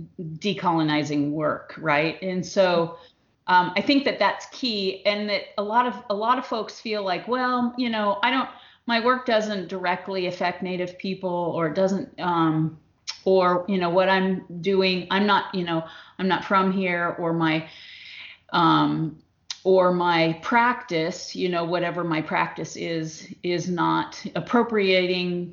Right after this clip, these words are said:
you know, Native traditions or whatever, and so it shouldn't be offensive to Native people." The bottom line is all of the, if, if you're in the U S, you're standing on Turtle Island, you're standing on indigenous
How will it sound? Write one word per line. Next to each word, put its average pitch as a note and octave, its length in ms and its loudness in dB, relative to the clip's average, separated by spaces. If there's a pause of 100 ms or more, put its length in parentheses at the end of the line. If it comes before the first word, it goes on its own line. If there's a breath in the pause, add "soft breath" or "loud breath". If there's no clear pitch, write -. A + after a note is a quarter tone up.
you F3 280 -4
know, D#3+ 160 0
Native E3 340 0
traditions F3 640 -2
or E3 80 0
whatever, D#3+ 460 2
and D3 200 2
so D#3 280 -2
it D3+ 100 -8
shouldn't D#3 360 -2
be D3+ 180 0
offensive D3 540 -2
to D3+ 300 -2
Native D3 220 0
people." D3+ 260 -4 (280 loud breath)
The F#3+ 80 2
bottom A#3 320 6
line F3 220 2
is D#3+ 160 -2
all F#3 260 0
of F#3+ 140 -2
the, D#3 200 -6 (160)
if, - 300 -6
if E3 120 -6
you're F#3 140 0
in G#3+ 140 2
the G3 60 0
U F3+ 240 2
S, D#3 220 0
you're C#3+ 140 -8
standing D#3 460 -2
on C#3 400 -4 (160)
Turtle C#3+ 260 -2
Island, C#3+ 320 2
you're D3 80 -4
standing D#3 440 -6
on D3 120 -4
indigenous D#3 680 -4